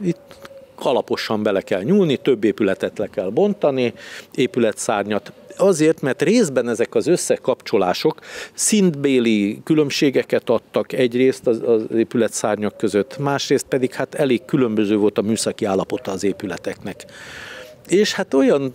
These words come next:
mondhatni, hogy forradalmi tetre szánták el magukat, hát elsősorban Kocsis Iván az ő országos tekintélye által, hogy műemléképületek lebontására került sor. Hát a Birbauer ház műemlék volt,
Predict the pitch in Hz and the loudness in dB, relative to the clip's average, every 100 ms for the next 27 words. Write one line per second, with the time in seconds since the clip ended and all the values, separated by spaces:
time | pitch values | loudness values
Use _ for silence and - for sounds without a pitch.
0 | 165 160 156 170 151 - 127 - 190 151 | -8 -2 0 0 -2 0 -2 2 2 4
1 | 123 120 110 104 127 117 113 101 127 113 | 4 2 0 -2 -2 0 0 0 0 -2
2 | 110 104 120 110 104 101 98 131 - - | -2 -2 0 0 0 -2 -2 -2 -4 -8
3 | 117 123 113 120 - 117 101 - 123 110 | -4 -2 0 0 0 0 0 -2 -2 -2
4 | - 113 104 104 101 - 107 104 98 104 | 0 0 2 0 -2 -2 0 2 4 4
5 | 104 - 104 92 - 113 110 95 - 101 | 2 0 -2 -2 -4 -4 -2 -4 0 2
6 | 101 120 160 175 165 - - - - - | 2 2 0 2 2 0 -10 -10 -10 -4
7 | 151 139 208 294 185 127 123 - 143 - | -2 2 4 6 4 2 -2 0 0 2
8 | 110 98 - 92 - - 113 98 98 - | 2 0 -2 -6 -6 -6 -2 0 0 0
9 | 98 - 101 98 110 101 107 - 110 - | -4 -2 -2 0 0 2 2 2 0 0
10 | 101 95 147 208 127 101 101 95 147 107 | -2 0 2 2 4 4 4 2 0 2
11 | 202 233 98 95 - 92 87 131 - | 2 2 0 -2 -2 0 0 0 -4